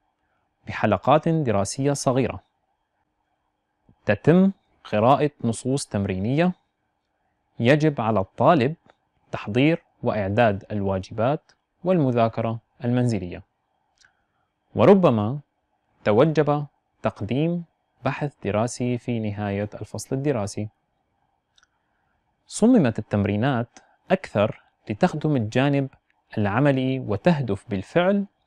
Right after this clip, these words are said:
إلى استخدام المعرفة المكتسبة. وبالاعتماد على التخصصات الدراسية، فإنه يمكن أيضًا القيام بالتدريب العملي، بالطبع في المختبرات وورش العمل.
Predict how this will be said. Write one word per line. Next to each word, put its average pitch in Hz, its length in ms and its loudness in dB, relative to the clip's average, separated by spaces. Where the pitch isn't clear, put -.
إلى 110 220 0
استخدام 113 560 -4
المعرفة 117 460 -2
المكتسبة. 110 560 -6
وبالاعتماد 120 920 0
على 110 220 -2
التخصصات 113 760 -4
الدراسية، 110 680 -2
فإنه 156 640 2
يمكن 120 400 0
أيضًا 131 460 0
القيام 120 500 0
بالتدريب 117 480 -4
العملي، 180 500 -2
بالطبع 123 400 2
في - 140 -8
المختبرات 104 840 0
وورش 95 340 -4
العمل. 101 360 -2